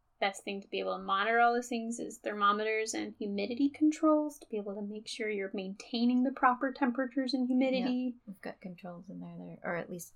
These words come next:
Speaker 2: little thermometers in there.
Speaker 1: Mm-hmm. Yeah, like, they stick to the tank. It's super easy.
Speaker 2: Yep.
Speaker 1: But then that way you can be like, "Oh, they need it a little warmer, or they need it a little colder, or they need a little bit more moist in there."
Speaker 2: Yep.
Speaker 1: Um, 'cause then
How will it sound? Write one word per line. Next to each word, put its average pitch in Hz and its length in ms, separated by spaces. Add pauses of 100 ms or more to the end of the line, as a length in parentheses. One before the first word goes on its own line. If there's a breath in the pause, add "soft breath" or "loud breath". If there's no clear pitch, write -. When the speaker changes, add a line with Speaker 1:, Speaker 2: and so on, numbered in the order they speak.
Speaker 2:
little 165 400 (240)
thermometers 165 520
in 165 80
there. 294 80
Speaker 1:
Mm-hmm. 392 500
Yeah, 202 140
like, 202 200
they 247 100
stick 370 280
to 330 100
the 294 100
tank. 233 260
It's - 200
super 277 320
easy. - 480
Speaker 2:
Yep. 196 160 (120)
Speaker 1:
But 233 100
then 220 140
that 214 160
way 208 80
you 202 160
can 214 100
be 202 60
like, 202 140
"Oh, 233 200 (200)
they 214 60
need 214 200
it 254 80
a 285 40
little 302 160
warmer, 370 360
or 240 120
they 247 120
need 262 120
it 269 40
a - 20
little 311 160
colder, 330 420
or 214 380
they 220 120
need 233 180
a 254 60
little 269 160
bit 285 120
more 339 140
moist 415 280
in 196 100
there." 214 240 (160)
Speaker 2:
Yep. 190 180 (160)
Speaker 1:
Um, 233 380 (260)
'cause 220 200
then 214 360